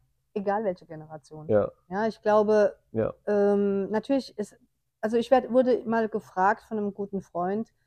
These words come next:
Speaker 1: "Glaubst du, man kann Menschen ändern?" Und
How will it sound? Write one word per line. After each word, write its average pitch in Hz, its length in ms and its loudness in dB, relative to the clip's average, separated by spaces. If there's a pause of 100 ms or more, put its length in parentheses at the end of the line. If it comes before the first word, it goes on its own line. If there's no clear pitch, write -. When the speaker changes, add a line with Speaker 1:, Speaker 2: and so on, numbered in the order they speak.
(560)
Speaker 1:
"Glaubst 214 440 2
du, 247 40 -4
man 220 160 -2
kann 208 180 -6
Menschen 185 320 -6
ändern?" 151 420 -8 (1120)
Und 196 240 -4